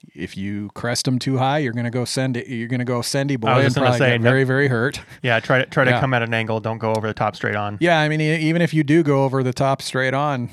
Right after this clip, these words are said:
Speaker 1: you gotta f-, you know, you gotta know what you're doing with the gas pedal and stuff. I mean, you wanna attack it with some momentum. I mean, momentum is your friend. It's mostly, it's very similar to a dirt bike.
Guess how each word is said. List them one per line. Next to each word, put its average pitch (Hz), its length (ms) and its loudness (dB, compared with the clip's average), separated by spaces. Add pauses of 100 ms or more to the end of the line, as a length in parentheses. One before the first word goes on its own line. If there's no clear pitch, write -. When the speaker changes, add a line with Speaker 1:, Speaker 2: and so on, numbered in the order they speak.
(120)
Speaker 1:
you 113 160 -4
gotta 120 160 -2
f-, 113 240 -10
you 113 120 -6
know, 113 120 -4
you 113 100 -6
gotta 117 180 -6
know 117 120 -4
what 113 120 -4
you're 110 80 -6
doing 117 320 -2
with 113 140 -6
the 113 80 -8
gas 120 300 -2
pedal 107 320 -4
and 104 100 -8
stuff. 104 340 -6
I 107 40 -4
mean, 104 160 -4
you 104 120 -6
wanna 107 220 -4
attack 110 320 -4
it 113 80 -8
with 110 140 -10
some 107 140 -6
momentum. 107 440 -4
I 107 60 -6
mean, 107 180 -6
momentum 110 500 -4
is 104 160 -8
your 104 120 -8
friend. 120 360 -8
It's 92 120 -12
mostly, 110 320 -4
it's 101 300 -8
very 107 300 -6
similar 110 360 -6
to 107 80 -4
a 107 80 -6
dirt 107 240 -4
bike. 95 320 -8